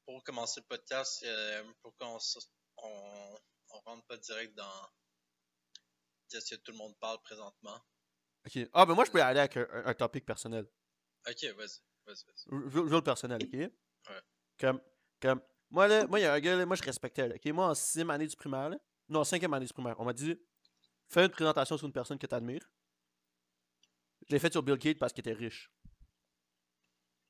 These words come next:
Speaker 2: Puis là, qu'est-ce qui se passe, man ? J'ouvre YouTube, je suis abonné à la chaîne de Bill Gates. Bill Gates, là, il y a une série YouTube, là, qui s'appelle Mealtime Discussions. Charles, je sais pas qu'est-ce que, tu sais, qu'est-ce qu'on fait, là, mais entre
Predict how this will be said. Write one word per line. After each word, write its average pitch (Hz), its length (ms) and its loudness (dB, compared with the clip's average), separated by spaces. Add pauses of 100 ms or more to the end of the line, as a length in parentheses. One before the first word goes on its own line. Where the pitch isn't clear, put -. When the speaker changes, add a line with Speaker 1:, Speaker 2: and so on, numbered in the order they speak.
(640)
Speaker 2:
Puis 165 80 -4
là, 208 100 8
qu'est-ce 208 160 4
qui 190 100 -2
se - 60 -4
passe, 180 240 6
man ? 214 160 0 (1000)
J'ouvre 175 260 0
YouTube, 190 400 -4
je - 80 -20
suis - 60 4
abonné 170 200 8
à 214 40 6
la 180 100 6
chaîne 165 220 -4
de 165 60 -4
Bill 151 140 -2
Gates. 151 340 -8 (1400)
Bill 160 200 2
Gates, 196 180 0
là, 196 60 0
il - 20 2
y 160 40 2
a - 20 0
une 143 60 -4
série 147 240 -4
YouTube, 151 280 -6
là, 160 80 -6
qui - 60 -20 (100)
s'appelle 135 380 -2
Mealtime 156 500 2
Discussions. 127 540 -6 (1500)
Charles, 175 360 12 (680)
je 147 80 -4
sais 160 100 4
pas 226 140 12
qu'est-ce 214 160 4
que, 190 60 2
tu - 160 -4
sais, 180 240 2
qu'est-ce 180 140 -2
qu'on 143 120 -2
fait, 156 180 2
là, 190 140 0
mais 123 140 -8
entre 139 220 4